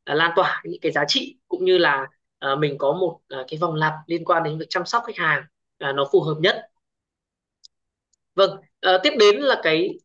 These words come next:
ờ, mục tiêu về sự nghiệp. Thì, ờ, các anh chị hãy, ờ, tận dụng cái nền tảng đào tạo và lợi thế về sản phẩm, ờ, này là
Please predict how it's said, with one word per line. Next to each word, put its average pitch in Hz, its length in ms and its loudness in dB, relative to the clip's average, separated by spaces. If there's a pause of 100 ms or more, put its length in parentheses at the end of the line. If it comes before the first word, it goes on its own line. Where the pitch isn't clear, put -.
(400)
ờ, 180 120 0
mục 175 200 -2
tiêu 240 240 6
về 156 60 0
sự 196 140 -2
nghiệp. 185 180 4 (800)
Thì, 202 220 4
ờ, 165 340 4 (720)
các 269 80 2
anh 277 80 0
chị - 180 0
hãy, 392 220 4
ờ, 523 180 6
tận - 120 4
dụng - 180 -2
cái 254 80 4
nền 220 160 4
tảng 156 220 -2
đào 165 180 2
tạo 196 220 4 (120)
và 151 80 0
lợi 214 200 4
thế 196 200 6
về 240 100 4
sản 175 260 -2
phẩm, 170 140 0 (380)
ờ, 135 420 -10
này 151 160 0
là 135 320 0